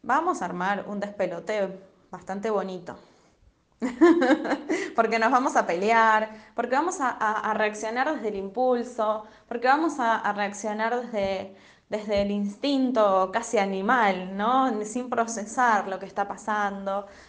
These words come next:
Vamos a culpar al otro, vamos a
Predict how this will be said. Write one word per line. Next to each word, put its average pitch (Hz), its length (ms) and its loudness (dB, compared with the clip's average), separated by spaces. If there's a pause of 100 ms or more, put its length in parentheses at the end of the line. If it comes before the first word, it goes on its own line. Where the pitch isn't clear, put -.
(100)
Vamos 240 440 0
a 196 500 0 (380)
culpar 226 360 6
al 233 200 2
otro, 214 720 2 (220)
vamos 240 460 0
a 196 680 0